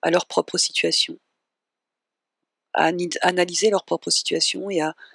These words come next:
tenter de comprendre les raisons de leur oppression et comment s'en libérer. Donc nous sommes dans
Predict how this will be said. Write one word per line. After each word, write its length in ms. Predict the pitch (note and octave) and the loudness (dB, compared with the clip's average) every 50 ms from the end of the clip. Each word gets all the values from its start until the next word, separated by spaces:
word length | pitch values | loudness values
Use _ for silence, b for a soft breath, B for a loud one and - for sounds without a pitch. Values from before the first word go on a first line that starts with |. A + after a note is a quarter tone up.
| B B B - | B B B -4
tenter 400 | - F#3+ - - F3+ F3+ F3 - _ _ _ _ _ _ _ | -4 -2 -2 0 -2 -2 -4 -6 _ _ _ _ _ _ _
de 60 | F#3 | -6
comprendre 600 | F3 - F#3 E3+ - - F3 E3+ E3+ F3+ F#3+ G3+ - _ _ _ _ _ _ _ _ _ _ _ - | -4 -4 -6 -6 -4 -2 -2 -2 0 -2 -6 -8 -10 _ _ _ _ _ _ _ _ _ _ _ -2
les 80 | F#3 | 2
raisons 300 | F3 G3 G3+ G#3+ C4+ C#4+ - _ _ _ _ _ _ _ _ _ - | 2 2 2 2 -2 -4 -6 _ _ _ _ _ _ _ _ _ -2
de 80 | E3+ F3 | 2 4
leur 160 | E3 E3+ F3 | 4 6 4
oppression 540 | E3+ - - E3+ E3 - - - F#3 G3 G#3 - | 4 2 2 2 2 2 0 -2 -4 -8 -4 -4
et 100 | G3 - | -4 0
comment 340 | - - F3 E3+ D#3+ D3 - _ _ _ _ _ _ _ _ _ _ - | 0 0 0 0 -4 -6 -10 _ _ _ _ _ _ _ _ _ _ 0
s'en 180 | - - F#3 | 0 0 0
libérer. 420 | E3+ E3+ F3 D#3+ D#3+ D#3 - - _ _ _ _ _ _ _ _ _ _ _ _ _ _ _ _ _ _ _ _ _ _ _ _ _ _ _ _ _ _ _ _ _ _ _ _ _ _ B B B B B B - | -2 -4 -2 -2 -2 -2 -4 -8 _ _ _ _ _ _ _ _ _ _ _ _ _ _ _ _ _ _ _ _ _ _ _ _ _ _ _ _ _ _ _ _ _ _ _ _ _ _ B B B B B B -6
Donc 180 | F#3 F#3+ - - | -6 -6 -6 -4
nous 100 | A#3 A3 | 0 2
sommes 340 | G#3 - - B3 A#3 A#3+ B3 | 2 4 4 4 2 2 0
dans 680 | G#3 A3 A3 G#3+ G#3+ G#3+ G3+ G3+ G3 F#3+ F3 - - | -2 -2 0 0 0 0 0 0 0 0 -2 -4 -6